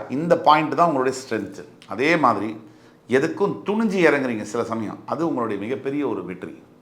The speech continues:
"ஐயோ நமக்கு வயசாயிருச்சே, இது எப்படி நம்ம கத்துக்கிறது?" அப்படிங்கிற மனசுல எண்ணம் இல்லாம எதையும் எப்பவும் நான் கத்துக்க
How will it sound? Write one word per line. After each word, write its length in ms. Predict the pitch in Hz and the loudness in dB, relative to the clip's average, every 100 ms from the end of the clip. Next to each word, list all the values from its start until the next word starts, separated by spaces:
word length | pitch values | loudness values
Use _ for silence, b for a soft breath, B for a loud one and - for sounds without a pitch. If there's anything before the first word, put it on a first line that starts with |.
| - | 2
"ஐயோ 680 | 170 190 175 160 156 - - | 6 8 10 10 8 0 -2
நமக்கு 240 | 135 151 143 | 2 6 8
வயசாயிருச்சே, 580 | 175 180 180 160 - 135 131 - - | 8 8 8 8 6 4 4 -6 2
இது 140 | 156 | 4
எப்படி 200 | 190 220 | 6 4
நம்ம 160 | 208 165 | 2 4
கத்துக்கிறது?" 540 | 156 185 160 147 139 113 | 4 6 6 6 6 4
அப்படிங்கிற 600 | 113 160 180 151 131 147 | 4 2 4 6 6 4
மனசுல 220 | 147 123 | 2 2
எண்ணம் 240 | 120 151 | 2 2
இல்லாம 360 | 131 117 110 120 117 | 2 2 2 0 -4
எதையும் 580 | 104 113 131 151 202 - | 0 2 2 0 -2 0
எப்பவும் 360 | 190 - 165 190 | 0 2 2 2
நான் 160 | 156 | 0
கத்துக்க 340 | 143 135 175 | 0 -2 0